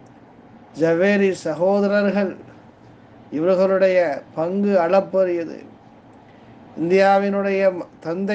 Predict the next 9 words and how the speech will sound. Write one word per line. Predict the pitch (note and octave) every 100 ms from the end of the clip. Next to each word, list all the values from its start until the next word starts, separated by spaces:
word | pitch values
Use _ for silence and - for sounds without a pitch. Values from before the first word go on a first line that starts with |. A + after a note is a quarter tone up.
| G3+
என்று | G3 F#3+
அழைக்கப்படக்கூடிய | F3+ G3 G#3 G3 G3+ G3+ F#3+ G3 G3 F#3+ F3+ - - - - - - - -
மகாத்மா | D3 D#3 F3+ G3+ F#3+ G3+ G3 F#3
காந்தியடிகள் | E3 F#3 G3+ G3+ G3+ F#3+ G3 F#3 F3 - - - - - - - -
தன்னுடைய | F3 G3 G3 G3 F#3 -
சுயசரிதையில | F#3 G#3+ G3+ - F#3+ G3+ G3+ F#3+ F#3+ F#3 D#3 -
சத்திய | E3+ - G3+ G3 -
சோதனையில் | F#3+ G3 G3 G3 F3+ - - - - - - - -
விடுதலை | E3 G3+ G#3 G3+